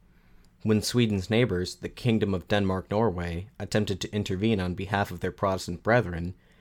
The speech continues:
they too were quickly defeated and forced to sign the Treaty of Lubeck in sixteen twenty-nine, which forbade them from seeking alliances with the Protestant powers.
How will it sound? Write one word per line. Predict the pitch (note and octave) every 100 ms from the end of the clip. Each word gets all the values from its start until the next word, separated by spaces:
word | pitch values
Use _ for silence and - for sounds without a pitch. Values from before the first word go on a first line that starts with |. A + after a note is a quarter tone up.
| _ -
they | A2
too | A#2 - D3
were | F#2
quickly | - G#2+ G#2+ G2
defeated | F#2 A#2 F#2 D#2+ - -
and | G2+ F2+
forced | G#2+ G#2+
to | G2
sign | - G#2+ G2+
the | F#2
Treaty | - B2 A#2+
of | F2+
Lubeck | A2 B2 C2+ - -
in | F2+ E2+
sixteen | - A2 G#2+ - G#2+ F#2+
twenty-nine, | - G2+ F#2 F2 D#2+ - - _ _ - _ -
which | - G#2+
forbade | - G#2 A2+ A2+
them | F#2+ F2+
from | F2+
seeking | - G#2+ - F#2+
alliances | F2+ G2 F#2 F2 F2 E2+
with | F2
the | -
Protestant | - F2+ E2+ - D#2+
powers. | - F#2 D#2+ - - -